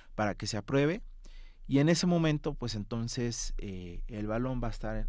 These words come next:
en la cancha, em, digamos, de la C N D H, eh, y del inai.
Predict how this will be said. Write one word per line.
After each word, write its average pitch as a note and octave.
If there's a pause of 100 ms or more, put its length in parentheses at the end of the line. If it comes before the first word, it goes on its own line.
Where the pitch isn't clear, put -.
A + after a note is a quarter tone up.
en F#2+
la F2
cancha, G2 (640)
em, E2 (1160)
digamos, G2 (220)
de F#2+
la F#2
C -
N A2+
D A2
H, C3+ (920)
eh, F#2
y G#2
del F#2
inai. A#2+